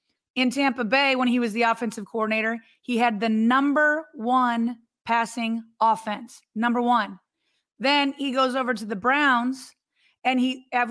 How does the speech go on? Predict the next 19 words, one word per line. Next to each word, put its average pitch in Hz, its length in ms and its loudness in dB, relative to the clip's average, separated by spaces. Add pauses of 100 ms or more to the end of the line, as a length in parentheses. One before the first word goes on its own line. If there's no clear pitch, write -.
(140)
as 254 180 0
we 247 160 -6
see 254 600 -10
here 269 320 -4
in 247 80 -6
two 269 120 -10
thousand 247 240 -4
nineteen, 247 440 -6
both 214 240 -6
Jarvis 254 360 -4
Landry 240 440 -4
and 269 200 -2
Odell 240 280 0
Beckham 226 360 -2
had 220 140 -2
over 226 160 -2
a 220 80 -2
thousand 226 320 0
yards. 240 300 0